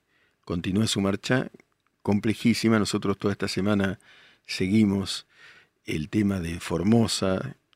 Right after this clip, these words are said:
de, perdón, de, del Chaco. Vamos a seguir con Formosa después. Eh, y no, no, uno de los, de los muchachos que trabaja con nosotros nos hizo un informe que ahí les, les quiero pasar, un resumen de la semana,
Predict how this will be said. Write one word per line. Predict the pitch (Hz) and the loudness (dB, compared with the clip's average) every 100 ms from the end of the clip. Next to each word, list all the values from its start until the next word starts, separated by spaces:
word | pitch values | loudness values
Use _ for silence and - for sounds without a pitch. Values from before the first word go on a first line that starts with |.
| _ | _
de, | 98 95 | -6 -6
perdón, | 95 95 78 | -6 -6 -4
de, | 78 82 78 | -4 -6 -6
del | 82 73 | -8 -8
Chaco. | - 120 104 - 107 123 _ _ - - | 4 4 4 0 -2 -4 _ _ -20 -12
Vamos | 87 82 87 | -6 -4 -4
a | 76 | -4
seguir | 87 85 | -2 -2
con | 78 73 | -2 -8
Formosa | 85 78 78 - 78 | -6 -4 -4 -6 -10
después. | - 95 - - - - - - - - - - _ _ _ _ | -4 -4 -4 -8 -18 -20 -16 -16 -16 -16 -20 -20 _ _ _ _
Eh, | - 92 50 50 - - _ _ _ | -2 0 0 -4 -8 -14 _ _ _
y | 113 104 98 95 | 0 2 2 0
no, | 90 104 98 107 98 | -2 -4 -6 -6 -6
no, | - | -6
uno | 90 98 101 | -6 -2 -2
de | 101 | -4
los, | 95 - | -6 -8
de | - 82 | -8 -6
los | 82 - - - - | -6 -8 -12 -18 -16
muchachos | - - 107 98 | -8 -2 0 -2
que | 87 | -2
trabaja | 92 107 101 | -2 -2 0
con | 110 | 2
nosotros | 110 - 117 113 107 | 2 2 0 0 -2
nos | 87 110 | -2 -2
hizo | - | -2
un | 104 | 0
informe | 104 - 113 113 95 | 0 0 2 0 -2
que | 90 | -4
ahí | 92 | -4
les, | 90 87 | -4 -6
les | 90 | -10
quiero | - 107 104 | -2 0 2
pasar, | - - 110 113 | 2 4 2 2
un | 101 | -2
resumen | 82 87 - 123 98 92 82 | -4 -4 -2 0 0 0 -2
de | |
la | 82 85 | -4 -4
semana, | - 92 92 92 98 | -4 -2 -2 -2 -2